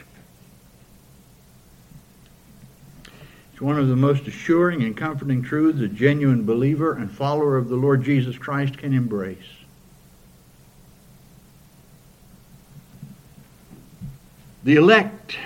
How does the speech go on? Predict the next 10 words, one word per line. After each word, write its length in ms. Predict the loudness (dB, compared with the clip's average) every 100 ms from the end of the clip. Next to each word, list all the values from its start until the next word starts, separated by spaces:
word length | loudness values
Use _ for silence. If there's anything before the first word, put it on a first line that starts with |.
| -18 -20 -18 -4
are 140 | 0
referred 460 | 2 2 4 6 6
to 140 | 2 0
in 120 | 0
Scripture 640 | 2 4 4 -2 -6 -6 -8 -20 -20 -20 -20 -20 -16 -6
as 220 | -4 -2
here 480 | 4 6 6 2 -6 -20 -20 -20 -20 -20 -20 -20 -20 -20 -20 -20 -6
simply 500 | 0 0 2 2 2
the 240 | 2 2
elect. 460 | 2 -2 -8 -16